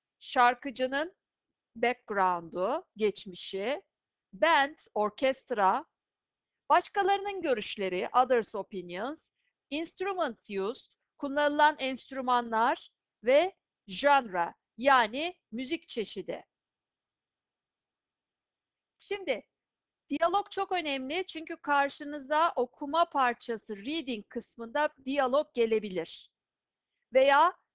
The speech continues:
bu diyaloğun listening olarak size verebilir hoca.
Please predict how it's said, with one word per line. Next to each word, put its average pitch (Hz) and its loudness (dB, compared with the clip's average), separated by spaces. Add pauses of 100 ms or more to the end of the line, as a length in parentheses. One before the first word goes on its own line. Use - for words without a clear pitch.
(120)
bu 320 -4
diyaloğun 269 2
listening 277 -4
olarak 208 0
size 196 -8
verebilir 185 -6
hoca. 170 -10